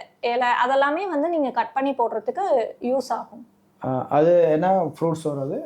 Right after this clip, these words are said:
Speaker 2: அன்னாசி
Speaker 1: பைனாப்பிள்.
Speaker 2: ஆ, பைனாப்பிள் லீஃப் இருக்குல்ல, அதை கட்ட, கட்டாக்கி நம்ம பசுக்கு போடுறோம். அதுல வந்து, அது கூட நம்ம அந்த சாப் கட்டர்ல வந்து யூஸ் பண்ணலாம். So, அந்த மாதிரி நம்ம இயந்திரம் கூட நம்மகிட்ட இருக்குது.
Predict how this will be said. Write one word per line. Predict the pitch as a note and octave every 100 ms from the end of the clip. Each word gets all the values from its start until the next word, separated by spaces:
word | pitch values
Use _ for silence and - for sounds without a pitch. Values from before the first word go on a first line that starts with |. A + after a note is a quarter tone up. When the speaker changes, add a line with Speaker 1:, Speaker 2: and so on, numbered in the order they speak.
| -
Speaker 2:
அன்னாசி | C#3 D3+ D3+ D3 C#3 C#3
Speaker 1:
பைனாப்பிள். | C#3 B3+ C4+ C4+ G#3+ - -
Speaker 2:
ஆ, | D#3 C#3+
பைனாப்பிள் | D#3 F3 G#3+ A3 A3 G#3 F#3 D#3+
லீஃப் | E3+ G#3
இருக்குல்ல, | G3 D#3 D3
அதை | C#3+ E3 A3
கட்ட, | G#3+ F#3 - G3 F#3+ F#3
கட்டாக்கி | F3 E3+ F#3+ F#3
நம்ம | G3 E3 C#3+
பசுக்கு | D3 E3 D#3 D3
போடுறோம். | C#3 A#2+ -
அதுல | C3+ C#3+
வந்து, | D3+ D#3 F3 F3+ _ _
அது | D#3 F#3
கூட | G3
நம்ம | G#3 G3+
அந்த | F3
சாப் | E3 E3+ F3+ F#3
கட்டர்ல | E3
வந்து | D#3 E3+
யூஸ் | F3+ C#3+
பண்ணலாம். | - A#2 G#2 _ _ _
So, | _ D#3+
அந்த | D#3+ F#3+
மாதிரி | F#3+ G#3 A3+
நம்ம | G3+ F3+
இயந்திரம் | E3+ F3 F3 D#3+
கூட | F#3+
நம்மகிட்ட | A3 D3+ C3 C3+ B2
இருக்குது. | B2 A#2+